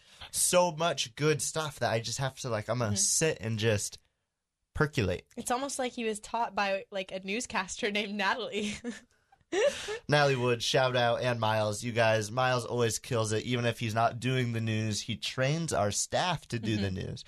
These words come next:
Speaker 2: Mm-hmm.
Speaker 1: Not only is he great at his own news, he trains other people. That's called being a teacher. Hard
Speaker 2: Yes,
Speaker 1: job.
Speaker 2: a mentor.
Speaker 1: And Miles does it well.
Speaker 2: Mm-hmm.
Speaker 1: Miles, thank you so much.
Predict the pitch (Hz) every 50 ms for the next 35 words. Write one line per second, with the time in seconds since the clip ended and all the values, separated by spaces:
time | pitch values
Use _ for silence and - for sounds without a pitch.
0 | - - 214 196 190 190 196 233 - 202 202 196 202 180 156 - - - - 214
1 | 240 262 240 196 202 180 160 165 151 131 117 131 135 147 135 - - - 139 185
2 | 226 262 262 214 170 160 151 147 135 127 123 - - - - - - _ - -
3 | 202 202 160 - - 208 208 208 208 208 196 175 - - 175 175 180 175 147 -
4 | 208 202 208 - - 135 110 113 113 - - 131 120 110 95 - 120 110 101 90
5 | - _ - - - - 185 190 147 - - 127 95 - - - - - _ _
6 | _ _ _ _ _ _ _ _ _ _ _ _ - 110 107 107 104 98 131 131
7 | 123 104 87 - - 208 202 202 190 - - 202 190 110 113 117 117 117 117 113
8 | - 123 113 107 113 104 87 107 110 107 92 87 - _ _ _ - 95 120 120
9 | 123 123 123 123 - - 135 131 - 127 120 - - 123 123 120 123 120 120 -
10 | - - - -